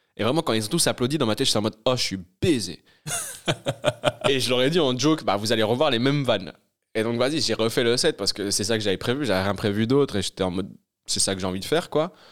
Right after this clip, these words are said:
Speaker 1: Et ils ont rigolé, ouais, parce qu'il y a quelques nouvelles blagues qu'ils avaient pas vues de la dernière fois. Mais le reste, j'étais vraiment en mode, « Ah ouais, c'est moins,
Speaker 2: C'est moins intense.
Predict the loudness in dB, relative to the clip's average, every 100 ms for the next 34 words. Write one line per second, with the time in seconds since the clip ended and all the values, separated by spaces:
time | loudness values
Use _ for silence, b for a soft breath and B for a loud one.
0 | b b b b 0 2 2 0 0 2
1 | 2 2 2 4 4 2 2 0 2 0
2 | 2 0 2 2 4 2 2 -2 -4 0
3 | 2 2 0 2 0 0 0 -2 -2 2
4 | 0 0 _ _ _ _ _ -2 2 2
5 | 2 0 -2 -4 -4 -2 0 0 -2 -4
6 | B B 0 0 0 0 2 4 2 2
7 | 0 0 2 4 4 6 6 8 8 6
8 | 6 2 2